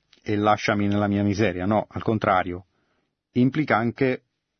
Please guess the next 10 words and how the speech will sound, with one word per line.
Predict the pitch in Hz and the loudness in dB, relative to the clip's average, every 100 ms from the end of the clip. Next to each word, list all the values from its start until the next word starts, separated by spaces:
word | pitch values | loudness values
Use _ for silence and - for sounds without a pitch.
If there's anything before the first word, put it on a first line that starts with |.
| _ | _
il | 117 107 | -2 0
movimento | 107 104 131 131 101 | 2 2 2 2 0
del | 95 - | -2 0
padre | 147 120 98 95 | 4 4 2 -4
misericordioso | 95 120 127 175 117 104 117 160 | -2 -2 0 0 0 0 2 0
che | - 123 143 - | 2 0 0 -2
restituisce | 120 - 117 139 143 - | -4 -2 -2 0 0 0
al | 110 101 | -2 -2
figlio | - 156 110 101 92 | 0 2 2 0 -2
peccatore, | 101 - 110 101 143 117 98 90 | -4 -4 -4 0 2 2 0 -4